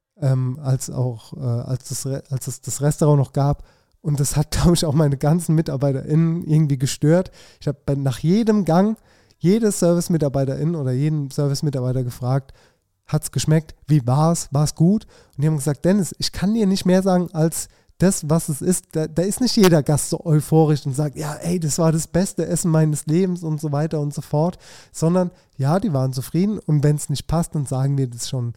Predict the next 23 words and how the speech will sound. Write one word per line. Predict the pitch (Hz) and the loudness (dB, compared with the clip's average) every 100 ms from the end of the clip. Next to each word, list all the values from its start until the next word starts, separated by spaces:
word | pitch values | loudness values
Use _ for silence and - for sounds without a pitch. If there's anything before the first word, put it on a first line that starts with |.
| _ - | _ -14
so, | 127 120 127 | -8 -6 -6
„Sei | - 147 | -4 -2
doch, | 151 139 143 | 0 -2 -2
sei | 151 151 | 2 4
doch, | 143 | 2
sei | - 156 | 2 2
doch | 156 - | 2 2
glücklich, | 175 - 175 180 - - - _ - | 0 2 2 2 -4 -20 -20 _ -2
glaub | 151 156 | 2 2
mir, | 160 156 | 2 2
das | 151 131 | 0 -4
ist | 160 - | -4 -2
schon | 147 | -2
gut, | 139 139 139 | 0 -2 -4
was | 127 | -6
du | 135 | -6
machst“, | 110 104 - 135 | -8 -8 -10 -6
ne? | 147 160 - _ - | -6 -6 -14 _ -8
Und | 139 143 | -2 0
das | 139 | 0
ist | 147 151 | -2 2
so, | 143 139 | 2 2
das, | 139 147 - | 0 -2 -4